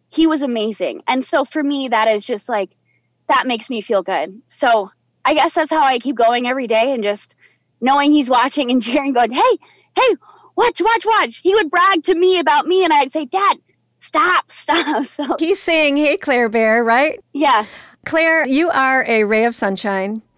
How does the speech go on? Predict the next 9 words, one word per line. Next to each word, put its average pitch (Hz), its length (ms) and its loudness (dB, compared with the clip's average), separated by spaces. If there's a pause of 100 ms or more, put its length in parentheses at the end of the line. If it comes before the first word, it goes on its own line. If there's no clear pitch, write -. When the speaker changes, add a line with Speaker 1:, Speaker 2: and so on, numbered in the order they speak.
(340)
Speaker 2:
and 233 460 2
Speaker 1:
Mm, 233 60 0
Speaker 2:
you 233 240 0
Speaker 1:
thank - 80 -2
you. 233 60 2
Speaker 2:
are 233 200 2
going 214 300 -4
to 202 520 -2 (220)
spread 190 680 -2